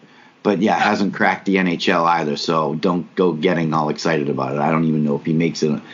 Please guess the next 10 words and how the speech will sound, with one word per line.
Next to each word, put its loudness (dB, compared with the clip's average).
He 6
might 4
make 4
it 2
on 0
this 2
team, -4
but -8
<laughs> -20
he, -10